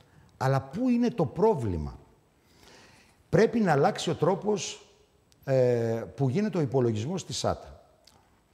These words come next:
Να πούμε στους, ε, τηλεθεατές ότι η σάτα είναι ένα ποσό το οποίο δίδεται στους Δήμους ανάλογα με τον πληθυσμό τους. Δηλαδή, ο Δήμος Αλεξανδρούπολης, που έχει περίπου ογδόντα χιλιάδες κατοίκους,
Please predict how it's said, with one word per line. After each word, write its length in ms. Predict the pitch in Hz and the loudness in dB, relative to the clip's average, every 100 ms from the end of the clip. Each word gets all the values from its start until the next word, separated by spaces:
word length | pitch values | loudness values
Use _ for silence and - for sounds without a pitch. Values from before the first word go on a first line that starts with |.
| - | -6
Να 160 | 127 | -4
πούμε 160 | 113 175 | -2 -2
στους, 320 | - - - | -4 -8 -6
ε, 440 | 127 110 107 98 92 73 - _ _ _ _ _ _ _ _ _ - - | -2 0 0 -2 -4 -10 -18 _ _ _ _ _ _ _ _ _ -20 -6
τηλεθεατές 560 | 131 117 117 95 - - | 0 0 0 2 0 0
ότι 120 | 110 | -4
η 20 | |
σάτα 280 | 107 151 165 | -2 0 0
είναι 120 | 151 | 0
ένα 160 | 165 147 | -2 -2
ποσό 600 | - 110 - 113 131 165 - - - | -2 -2 0 0 0 -6 -18 -18 -4
το 80 | |
οποίο 260 | 127 196 180 | -4 0 0
δίδεται 760 | 98 151 226 113 - - 180 - - _ _ | 2 0 2 2 0 -2 -4 -12 -20 _ _
στους 340 | - - 123 87 | -16 -2 0 0
Δήμους 360 | 143 208 - - | 0 -2 -6 -8
ανάλογα 540 | 123 123 127 139 190 220 | -2 2 4 4 2 0
με 100 | 214 | 0
τον 120 | 196 | 0
πληθυσμό 480 | 185 170 185 233 107 | 0 -2 0 0 -2
τους. 220 | 82 - - - - | -6 -18 -20 -20 -20
Δηλαδή, 580 | - 127 120 117 135 110 117 | -4 0 2 2 2 0 -2
ο 60 | |
Δήμος 280 | 110 202 160 | -2 0 0
Αλεξανδρούπολης, 720 | 139 120 113 110 123 165 165 | -2 0 -2 0 0 -2 -4
που 100 | - | -6
έχει 140 | 160 - | -6 -4
περίπου 320 | 139 143 123 | -6 -4 -4
ογδόντα 260 | 104 135 113 | -2 -2 -2
χιλιάδες 440 | - 95 90 85 | -4 -2 -2 -2
κατοίκους, 540 | - - 110 156 247 | -8 -6 -6 -6 -8